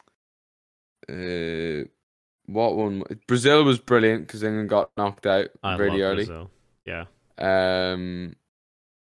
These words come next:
Speaker 1: I Brazil. You know what? Brazil was. Br-, I'd say Brazil. It was pr-, pretty good. Now I'm thinking about it. I had the seven one.
Speaker 2: Yeah.
Speaker 1: Um,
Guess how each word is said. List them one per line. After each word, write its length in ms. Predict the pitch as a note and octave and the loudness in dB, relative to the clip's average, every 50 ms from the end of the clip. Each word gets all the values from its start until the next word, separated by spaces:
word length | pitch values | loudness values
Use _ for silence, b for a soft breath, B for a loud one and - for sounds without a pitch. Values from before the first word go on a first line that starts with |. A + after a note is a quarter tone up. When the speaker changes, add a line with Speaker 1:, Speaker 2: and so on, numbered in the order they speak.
| _ - | _ 2
Speaker 1:
I 160 | A2+ B2 B2 | 2 2 2
Brazil. 360 | A2+ - B2+ C3+ A#2+ C3+ - G2+ C#3+ | 2 0 0 0 0 0 2 4 4
You 60 | D3 | 6
know 120 | D#3 E3+ D#3+ | 8 8 8
what? 220 | C#3+ A#2+ G#2 G#2+ | 8 6 6 2
Brazil 340 | A#2+ A#2+ A#2 C3+ D3+ D#3 D#3+ D3 | -2 0 2 4 6 6 6 4
was. 180 | C3+ A#2 A2+ - | 2 0 -2 -6
Br-, 280 | - - C3 C3 A#2 - | -2 0 0 0 2 4
I'd 260 | - C3 C#3 C3+ B2+ - | 6 6 6 6 6 4
say 140 | D#3 D3 C#3 | 4 4 4
Brazil. 520 | A#2+ B2 A#2 A#2+ B2+ B2 A#2+ A2+ F#2 - _ _ _ _ - | 2 0 0 2 4 4 4 4 0 -6 _ _ _ _ -14
It 340 | - - - F#2+ G#2+ G#2 - | -10 -6 -2 -2 0 -2 -2
was 220 | D#2+ G#2+ G#2+ G#2 | -2 -4 -4 -4
pr-, 320 | - _ - - A#2 - A2 | -6 _ -16 -14 -14 -14 -12
pretty 240 | - - A2+ G#2+ | -8 -6 -4 -2
good. 120 | G#2 G2+ G2 | -2 -2 -2
Now 80 | G2+ G2 | -2 -4
I'm 80 | G2 F#2+ | -4 -4
thinking 180 | G#2+ G#2+ G2+ | -6 -6 -2
about 160 | G2+ G2 F#2 F#2 | 0 2 4 4
it. 40 | F2+ | 4
I 40 | G2 | 4
had 180 | G#2 G2 F2 | 2 2 4
the 280 | G#2 G2+ G2 G2 F#2 - - _ _ - | 4 4 4 4 2 0 -8 _ _ -18
seven 480 | - - - B2 A#2+ A#2 A2+ A#2 A2+ G#2+ | -4 2 4 6 6 6 4 0 -2 0
one. 380 | G#2 G#2 G#2 G#2 G#2 G2+ G2+ - _ _ _ _ _ _ _ _ _ _ _ _ - | 0 0 0 0 -2 -6 -8 -12 _ _ _ _ _ _ _ _ _ _ _ _ -2
Speaker 2:
Yeah. 380 | F#2+ G2 F#2+ F#2 F#2 F#2 F#2 F#2 | 0 2 2 2 2 0 0 -2
Speaker 1:
Um, 320 | F2+ F2+ F2 F2 F2+ G2 | -4 -6 -8 -10 -12 -14